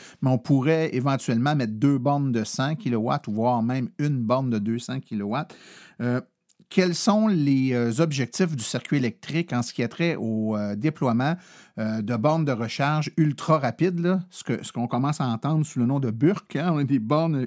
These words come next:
ultra rapides en courant continu, donc des bornes en haut de cinquante kilowatts, que ce soit soixante-quinze, cent, cent vingt-cinq, cent soixante-quinze, deux cents kilowatts. Quels sont les objectifs de, d'Hydro-Québec de tester ces bornes-là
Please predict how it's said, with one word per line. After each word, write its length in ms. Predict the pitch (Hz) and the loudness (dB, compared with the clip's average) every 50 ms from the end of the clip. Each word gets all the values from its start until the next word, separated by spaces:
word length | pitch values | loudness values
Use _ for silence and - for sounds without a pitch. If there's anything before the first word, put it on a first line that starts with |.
| - | -2
ultra 260 | - 143 139 156 151 143 | -4 -4 -2 -2 -2 -2
rapides 380 | 131 120 117 - 156 160 143 | -2 -4 -4 -4 -4 -2 -2
en 120 | 123 113 113 | -2 -4 -4
courant 220 | 113 117 123 131 | -4 -6 -8 -8
continu, 460 | - - 123 107 - - 143 160 175 180 - - - - | -6 -6 -6 -6 -4 -4 -2 -2 -2 -4 -8 -14 -4 0
donc 160 | 135 143 147 | 2 2 4
des 180 | 127 131 127 120 | 2 2 0 2
bornes 320 | 107 139 151 160 170 160 - | 2 2 2 2 0 -2 -2
en 180 | - 139 131 135 | -2 -2 0 2
haut 140 | 147 175 170 | 2 0 0
de 20 | |
cinquante 400 | - - 135 123 - 131 127 127 | 0 -2 -4 -2 -2 -2 -2 -2
kilowatts, 460 | - - 117 117 110 110 107 98 - | -2 -2 -2 -2 0 0 -2 -4 -6
que 100 | _ - | _ -12
ce 120 | 101 - 104 | -10 -10 -10
soit 340 | - - 113 117 113 104 - - - _ | -8 -4 -2 -2 -2 -2 -4 -8 -16 _
soixante-quinze, 800 | - - 131 117 - 123 117 110 107 - 123 123 127 127 123 117 | -6 -4 -4 -2 0 0 0 0 0 0 2 2 2 2 0 0
cent, 360 | - - - 120 120 123 123 | -2 -2 0 0 0 0 0
cent 220 | 127 - 113 107 110 | 0 0 0 0 0
vingt-cinq, 480 | 104 107 104 101 - - 117 120 120 | 0 0 -2 -2 -2 -4 -2 -2 -2
cent 140 | 117 - 107 | -2 -4 -4
soixante-quinze, 480 | 107 - 107 104 104 - 123 123 120 110 | -4 -2 -2 -2 -2 0 0 -2 0 0
deux 140 | 120 117 110 | 0 -2 -2
cents 160 | - 120 120 | -2 -4 -4
kilowatts. 420 | - - 117 110 117 135 143 - - - - - - | -4 -4 -2 0 2 2 0 -2 -6 -16 -20 -4 0
Quels 160 | - 151 151 | 0 2 4
sont 140 | - 180 190 | 4 4 4
les 220 | 170 131 113 127 | 4 2 2 0
objectifs 680 | 151 143 135 131 120 - - - 160 160 160 - - 123 | 0 0 0 -2 -2 -2 -2 0 0 0 0 0 0 0
de, 340 | 117 107 110 113 110 107 | 2 2 2 2 2 2
d'Hydro-Québec 640 | 104 98 104 101 117 120 - 123 110 107 135 156 147 135 | 2 2 0 0 0 0 0 0 0 2 0 0 0 0
de 180 | 110 110 104 | 0 0 0
tester 600 | 98 - - - - 165 156 - - - 151 165 | 0 -2 -2 0 0 2 2 0 -2 0 0 0
ces 160 | 170 - 139 | 2 2 0
bornes-là 440 | 120 117 113 113 113 113 123 156 175 | 2 2 4 4 4 4 2 2 0